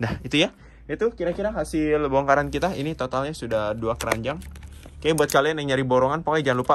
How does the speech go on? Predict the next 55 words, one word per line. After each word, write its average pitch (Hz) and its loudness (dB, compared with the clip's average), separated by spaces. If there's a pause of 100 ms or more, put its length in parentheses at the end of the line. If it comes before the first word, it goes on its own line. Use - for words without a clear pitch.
follow 123 6
aja 120 2
di 123 -4
Instagram 110 0
kita 120 -6
tadi 131 -6
ya, 139 -10
di 113 -12
Capital 110 -4
Star 107 -4
Thrift, - -12
eh, 110 4
Thrift 110 -6
Store 151 2
di 120 0 (560)
awal 113 4
video 120 2
tadi. 127 0 (600)
Nah, - -8
ini 123 -2
ya, 165 -4
nanti - -10
aku 110 0
mau 113 2
bikin 107 -6
thumbnail 104 -2
dulu, 90 -6
oke? 165 0 (320)
Terima 170 4
kasih 240 -4
yang - -4
sudah 214 4
nonton, 226 0
jangan 156 2
lupa 156 6
join 151 2
di 143 2
Shopee 147 0
Live 143 2
kita 175 2
atau 123 4
follow-follow 120 2
I 117 -4
G 113 -4 (140)
kita 120 -4
juga 120 -2
ya. 110 0
Jangan 131 0
lupa 160 2
sama 175 2
di 180 0
subscribe 170 0
juga, 196 0
terima 151 -2
kasih. 156 -8